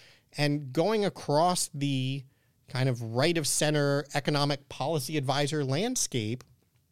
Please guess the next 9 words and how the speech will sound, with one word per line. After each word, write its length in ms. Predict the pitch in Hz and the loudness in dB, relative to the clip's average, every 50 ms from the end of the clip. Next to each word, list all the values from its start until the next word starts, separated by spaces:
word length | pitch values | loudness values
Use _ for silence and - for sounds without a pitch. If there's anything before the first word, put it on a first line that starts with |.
| _ _ _ _ _ _ _ _ _ _ _ _ _ _ _ _ _ _ | _ _ _ _ _ _ _ _ _ _ _ _ _ _ _ _ _ _
it 100 | - 190 | -2 0
was 160 | 208 196 165 | 0 2 2
impossible 680 | 170 160 151 - - - - 151 139 147 - - 175 175 | 2 0 0 -2 -4 -8 -6 -4 -2 0 0 0 0 -2
to 80 | 160 170 | -2 -2
f-, 260 | 151 - - - - - - | -4 -4 -8 -10 -12 -16 -20
<laughs> 100 | - - | -20 -18
to 100 | - - | -16 -14
find 460 | - - - - - 202 240 330 277 | -14 -10 -8 -4 0 0 2 2 2
anyone 500 | 160 135 127 123 120 110 110 107 110 117 | 2 2 2 2 2 0 0 -2 -2 -4